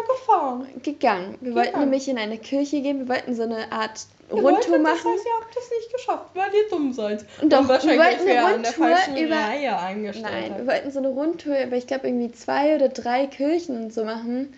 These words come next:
Speaker 2: Dann zum Hafen und dann irgendwie halt zur Burg gehen.
Speaker 1: Mhm.
Speaker 2: Ähm, zwei von drei Kirchen hatten geschlossen und die dritte war kurz davor zu schließen. Da
Speaker 1: Oh.
Speaker 2: hatten wir, glaub ich, eine Viertelstunde.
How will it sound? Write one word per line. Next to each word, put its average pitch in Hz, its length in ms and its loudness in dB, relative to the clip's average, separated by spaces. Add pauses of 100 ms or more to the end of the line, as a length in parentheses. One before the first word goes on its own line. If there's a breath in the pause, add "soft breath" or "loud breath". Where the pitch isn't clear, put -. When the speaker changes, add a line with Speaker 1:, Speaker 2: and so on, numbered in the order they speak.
(260 loud breath)
Speaker 2:
Dann 254 240 2
zum 247 180 -4
Hafen 339 580 -2
und 247 240 -6
dann 247 220 0
irgendwie 247 680 -2 (340)
halt 226 380 -2
zur 226 160 -2
Burg 233 380 4
gehen. 226 480 -8
Speaker 1:
Mhm. 220 300 -8 (480)
Speaker 2:
Ähm, 233 460 -2 (420)
zwei 285 300 4
von 285 180 -2
drei 254 180 4
Kirchen 254 340 0
hatten 247 200 -4
geschlossen 277 560 0 (140)
und 247 240 -4
die 240 140 -4
dritte 262 440 -2
war 233 200 -2
kurz 247 180 -6
davor 240 260 -6
zu - 100 -18
schließen. 208 560 -10 (140)
Da 202 60 -2
Speaker 1:
Oh. 180 40 2
Speaker 2:
hatten 180 140 -2
wir, 220 80 -2
glaub 208 140 0
ich, 208 80 -4
eine - 100 -14
Viertelstunde. 220 720 -2